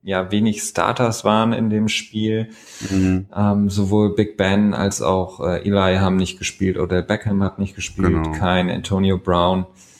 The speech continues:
Speaker 1: Ähm, was ich mir mitgenommen hab, ist auf jeden Fall Kobe Hamilton von den Steelers, der Wide Receiver, ähm, zwei sehr schöne tiefe Pässe gefangen, ähm,
Speaker 2: Mhm.
Speaker 1: wirklich stark, auch gegen einige Starter noch von den, von den Giants, äh, auf der Defensive-Seite.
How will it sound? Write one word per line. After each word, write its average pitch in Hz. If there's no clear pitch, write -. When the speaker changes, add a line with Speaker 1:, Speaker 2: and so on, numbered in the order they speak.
Speaker 1:
Ähm, 101
was 110
ich 123
mir 120
mitgenommen 113
hab, 107
ist 101
auf 98
jeden 104
Fall 101
Kobe 98
Hamilton 110
von 120
den 107
Steelers, 113
der 101
Wide 92
Receiver, 98
ähm, 87
zwei 90
sehr 95
schöne 110
tiefe 107
Pässe 110
gefangen, 113
ähm, 98
Speaker 2:
Mhm. 87
Speaker 1:
wirklich 101
stark, -
auch -
gegen 101
einige 104
Starter 104
noch 107
von 104
den, 101
von 104
den 101
Giants, 101
äh, 113
auf -
der 117
Defensive-Seite. 117